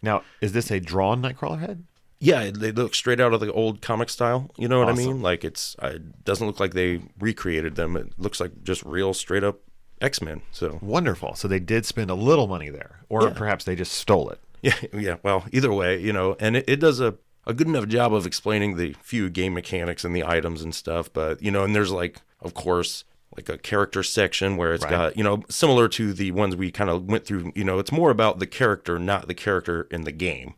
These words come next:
Speaker 1: Right. Now, do they go over the enemies or the bosses at all?
Speaker 2: They do. They have a, you know, you get a picture of all the bosses and how they would, you know,
Speaker 1: But what
Speaker 2: look
Speaker 1: about
Speaker 2: on
Speaker 1: the enemies?
Speaker 2: No, the, there's not really things about the
Speaker 1: Okay.
Speaker 2: enemies. So I, I don't know what they are.
Speaker 1: Okay.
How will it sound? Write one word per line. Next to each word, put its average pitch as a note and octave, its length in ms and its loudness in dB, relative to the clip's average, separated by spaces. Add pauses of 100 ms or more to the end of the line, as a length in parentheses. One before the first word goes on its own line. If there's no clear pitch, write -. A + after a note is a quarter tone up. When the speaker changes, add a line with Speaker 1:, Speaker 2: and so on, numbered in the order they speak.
Speaker 1:
Right. F#2 300 0
Now, F#2+ 140 0
do G2+ 100 0
they G#2+ 100 0
go A2 200 -2
over G#2 180 -2
the E2+ 460 -6
enemies A#2+ 420 -2
or F2 560 -4 (320)
the E2+ 220 -8
bosses E2 420 -2
at D2 80 -8
all? B1+ 180 -10 (120)
Speaker 2:
They A2 120 0
do. A2+ 200 2
They F2+ 100 2
have F#2+ 220 2
a, F#2 200 4 (120)
you G#2 80 -2
know, F2+ 160 0
you F#2+ 120 -8
get G2 100 4
a - 40 0
picture - 280 -4
of F2+ 100 0
all F2+ 100 4
the F2 100 -2
bosses E2+ 400 -2
and F2 120 -6
how F2 120 -2
they E2+ 120 -4
would, E2 160 -8 (120)
you F2+ 80 -8
know, E2 280 -8
Speaker 1:
But G#2+ 80 -2
what A#2+ 60 4
Speaker 2:
look D3+ 60 4
Speaker 1:
about C#3+ 200 6
Speaker 2:
on F#2+ 80 -6
Speaker 1:
the - 100 -12
enemies? F2 540 -4 (360)
Speaker 2:
No, - 320 0
the, - 180 -6 (120)
there's A#2+ 160 0
not C3+ 100 4
really A2+ 200 4
things G2 260 -2
about F2 220 0
the E2+ 80 -2
Speaker 1:
Okay. E2 140 0
Speaker 2:
enemies. - 220 -8 (240)
So E2+ 380 0
I, C3+ 240 0
I F3 40 2
don't B2 140 4
know A2 120 4
what F#2+ 160 2
they E2 100 2
are. D2 220 -4 (160)
Speaker 1:
Okay. A2 260 0